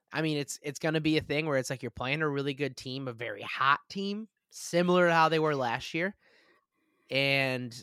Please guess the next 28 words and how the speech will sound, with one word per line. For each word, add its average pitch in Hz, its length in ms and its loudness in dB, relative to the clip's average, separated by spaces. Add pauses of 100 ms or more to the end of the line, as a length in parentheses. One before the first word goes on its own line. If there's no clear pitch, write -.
(140)
this 165 240 -2
time 147 360 2
the 139 60 -6
Chiefs - 380 -6
didn't 135 180 -4
have 127 160 -6
to - 80 -20
play 127 160 -4
the 113 80 -6
Bills. 107 360 -8
So 107 200 -8
maybe 160 480 -2
this 143 240 -6
was, - 400 -8
it 123 120 -10
didn't 151 220 -4
seem 180 220 -2
like 147 180 0
an 139 60 -6
off 127 260 -2
game 123 240 -4
here, 120 300 -8 (380)
um, 127 520 -2 (240)
against 123 340 -4
the 120 80 -6
Jaguars, 113 580 -4
but 104 260 -10
they're 104 380 -12